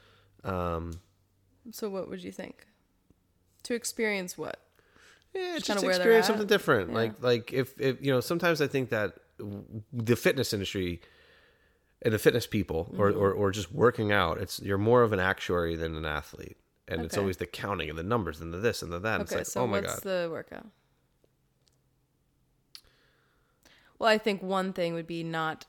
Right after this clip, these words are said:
Speaker 2: having data.
Speaker 1: Yeah.
Speaker 2: So that's, so don't count, don't set the clock. That would be, that would be an element that I think would help you kinda get outside of those,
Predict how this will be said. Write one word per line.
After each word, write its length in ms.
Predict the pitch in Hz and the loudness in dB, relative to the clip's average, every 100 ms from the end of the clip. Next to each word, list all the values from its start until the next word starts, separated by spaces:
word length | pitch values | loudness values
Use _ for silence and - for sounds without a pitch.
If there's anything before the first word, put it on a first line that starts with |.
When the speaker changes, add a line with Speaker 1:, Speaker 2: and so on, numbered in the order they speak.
| - | -12
Speaker 2:
having 420 | 165 156 151 143 - | -8 -6 -6 -8 -8
data. 440 | 131 - - 180 - _ _ _ | -10 -8 -10 -10 -16 _ _ _
Speaker 1:
Yeah. 340 | - 87 82 117 | -8 -6 -6 -6
Speaker 2:
So 240 | - 180 | -2 -2
that's, 460 | 160 160 - - - | -2 -4 -6 -8 -6
so 280 | 175 156 135 | -6 -6 -8
don't 340 | 160 156 127 | -6 -6 -6
count, 520 | - 165 143 139 - - | -8 -8 -6 -8 -12 -10
don't 240 | 156 139 | -10 -8
set 200 | - 151 | -8 -10
the 60 | - | -12
clock. 640 | - - 139 139 147 - _ _ _ _ _ _ _ _ - | -16 -8 -6 -8 -10 -20 _ _ _ _ _ _ _ _ -4
That 200 | 165 139 | -2 0
would 120 | 156 | -2
be, 220 | 143 135 - _ - | -4 -8 -12 _ -6
that 140 | 156 | -4
would 100 | 151 | -2
be 60 | 156 | -4
an 80 | 147 | -4
element 320 | 151 147 139 | -4 -6 -6
that 80 | - | -8
I 60 | 151 | -10
think 220 | 151 143 | -10 -12
would 120 | 147 | -14
help 340 | - 143 - | -8 -10 -8
you 320 | 156 147 143 - | -10 -8 -10 -12
kinda 200 | 165 151 | -12 -10
get 140 | 143 139 | -10 -10
outside 460 | 143 - 143 143 | -10 -10 -8 -8
of 140 | 139 160 | -10 -10
those, 800 | 139 135 139 - - - - | -8 -8 -8 -8 -6 -8 -10